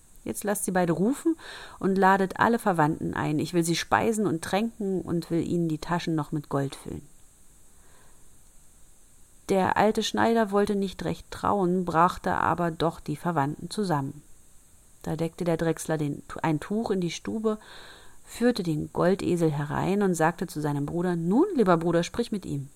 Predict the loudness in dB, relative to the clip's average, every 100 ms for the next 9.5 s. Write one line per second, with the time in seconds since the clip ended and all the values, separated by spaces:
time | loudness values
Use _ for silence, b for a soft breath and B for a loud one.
0 | -20 -20 -20 -20 -20 -20 -20 -14 -4 0
1 | 2 2 2 0 -4 -10 -10 -6 -2 0
2 | 2 2 2 -6 b b b b -20 -12
3 | -4 -4 -4 0 2 2 2 2 0 0
4 | -2 -4 -8 2 4 4 2 2 4 4
5 | 2 -2 0 2 2 2 -2 -2 -2 0
6 | 0 0 0 -2 -4 -4 0 2 2 2
7 | -2 -4 -4 -4 -6 -6 -4 -6 -4 -4
8 | 2 4 6 4 4 2 0 -2 0 4
9 | 4 4 2 0 -2